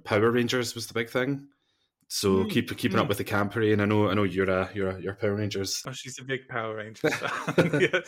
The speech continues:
Speaker 2: specifically the pink Power Ranger, who was everything I wanted to be as a child
Speaker 1: Yeah.
Speaker 2: and as an adult, actually. So yeah, I, I, interesting. The Transformers thing is quite interesting 'cause I think my version of hand-me-down stuff was He-Man,
Speaker 1: Mm.
Speaker 2: and,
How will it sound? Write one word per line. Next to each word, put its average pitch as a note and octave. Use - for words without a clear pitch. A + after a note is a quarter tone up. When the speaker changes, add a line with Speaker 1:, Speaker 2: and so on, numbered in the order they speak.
Speaker 2:
specifically F3
the D#3
pink C#3+
Power A#2
Ranger, A2+
who A2+
was A2+
everything A#2+
I A#2
wanted A2+
to A#2+
be A2+
as G#2+
a -
child G2+
Speaker 1:
Yeah. E2
Speaker 2:
and F#3
as G3+
an D3
adult, A#2
actually. A2+
So A#2+
yeah, F3
I, E3
I, G#3+
interesting. G3+
The E3
Transformers F#3
thing C#3+
is C3
quite C3+
interesting B2+
'cause C3
I D3+
think E3
my C#3
version D3
of D#3
hand-me-down C#3+
stuff -
was C#3+
He-Man, D3
Speaker 1:
Mm. -
Speaker 2:
and, A#2+